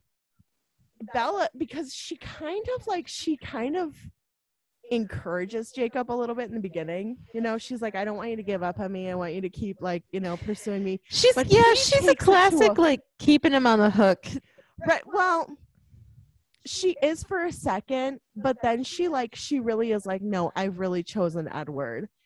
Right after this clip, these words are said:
Speaker 1: And he just does not respect it. He's like, "No, I'm gonna do whatever it takes for you to love me, for you to be with me." And he's like, "And I know you have feelings for me." And she's like,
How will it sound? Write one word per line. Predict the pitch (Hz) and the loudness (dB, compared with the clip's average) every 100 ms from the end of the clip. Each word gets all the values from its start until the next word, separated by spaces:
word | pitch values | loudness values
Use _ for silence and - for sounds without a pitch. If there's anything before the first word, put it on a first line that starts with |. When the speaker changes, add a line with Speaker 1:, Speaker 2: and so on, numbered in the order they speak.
| _ - | _ -6
Speaker 1:
And | 214 220 | -2 -2
he | 269 254 | -2 -4
just | 254 254 | -6 -6
does | - 185 | -4 -4
not | 180 156 160 - _ _ _ 202 | -4 -4 -6 -8 _ _ _ -10
respect | 190 - 147 - 101 | -8 -4 -6 -6 -14
it. | 65 - _ _ | -16 -20 _ _
He's | 262 240 | 0 0
like, | 226 208 226 | 0 -4 0
"No, | 214 208 208 - | 2 4 2 -2
I'm | 185 | -6
gonna | 233 277 233 | -4 -2 -2
do | 208 | -2
whatever | 175 - 170 170 208 | -2 -2 -6 -4 -8
it | - | -8
takes | 214 180 165 - _ - _ _ _ - | -6 -4 -6 -10 _ -20 _ _ _ -8
for | 226 | -4
you | 196 185 202 | -2 -2 -2
to | 196 | -2
love | 185 131 139 | -2 -4 -6
me, | 156 104 160 | -8 -8 -8
for | - 196 | -4 -4
you | 180 196 | -2 -2
to | 196 | -2
be | 175 185 | 0 0
with | 165 160 | 0 -2
me." | 202 170 147 156 _ _ _ _ - | -4 -4 -4 -8 _ _ _ _ -2
And | 240 | 0
he's | 262 220 | 0 -2
like, | 214 190 _ - - | -4 -6 _ -20 -6
"And | 214 | -2
I | 214 | 0
know | 214 214 202 | 2 2 2
you | 240 220 | 0 -2
have | - | -4
feelings | 226 220 220 | -8 -6 -4
for | 254 | -4
me." | 208 190 | -2 -4
And | - 214 | -6 -8
she's | 262 247 | -8 -6
like, | 247 | -8